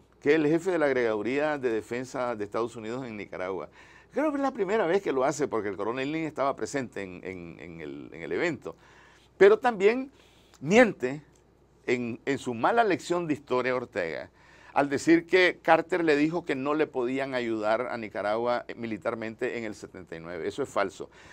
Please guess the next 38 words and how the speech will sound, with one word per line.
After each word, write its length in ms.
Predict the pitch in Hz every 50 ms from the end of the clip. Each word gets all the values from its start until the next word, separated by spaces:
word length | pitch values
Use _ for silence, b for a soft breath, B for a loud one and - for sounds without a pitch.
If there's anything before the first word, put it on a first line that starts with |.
| B B B B
Había 440 | - 113 131 175 190 214 220 208 - -
el 180 | - 127 127 123
jefe, 400 | 139 175 196 196 - - - - -
el, 380 | 143 135 131 123 120 117 120 -
el 120 | 123 123 127
enlace 340 | 117 123 156 - - 226
militar 420 | 196 170 139 120 - 135 143 147 143
que, 120 | 127 -
que 260 | - - - 87 101
tenía 260 | 87 87 101 127 151 160
la 60 | 165
Embajada 320 | 147 117 117 120 127 135
de 60 | 139
Estados 320 | 131 - 120 131 143 120 123
Unidos 260 | 120 123 127 135 135
en 80 | 117 110
Nicaragua 480 | 104 - - 92 101 110 127 135 135 B B B B B B
era 160 | - 123 139
el 100 | 143 139
coronel 460 | - 135 117 113 117 131 139 143 - -
Eric 280 | - 143 147 147 147 -
Conerod. 500 | - 147 143 131 110 92 82 62 57 - _ _ _
Yo 180 | - 95 110 117
lo 120 | 117 101
conocí 320 | 98 90 85 - - 180 180
personalmente 680 | - 180 - 156 151 127 123 123 120 120 120 110 -
a 60 | 101
Conerod, 460 | - - 131 127 123 123 120 117 110 - _ _ -
eh, 320 | - 87 87 85 87 - -
en 600 | - - 92 92 90 87 85 85 85 73 73 78 -
noventa 580 | 85 95 98 110 147 151 123 - - 110 113 - B B B B B B B B B
y, 560 | - 127 127 123 123 123 123 123 123 123 - -
eh, 560 | - 110 107 107 107 104 101 101 101 98 98 90 - -
además 380 | 107 113 120 120 127 139 156 165
hablé 200 | 143 131 135 -
con 160 | - 123 139
otra 200 | 151 - 165 170
gente 440 | 165 165 143 139 131 - 127 117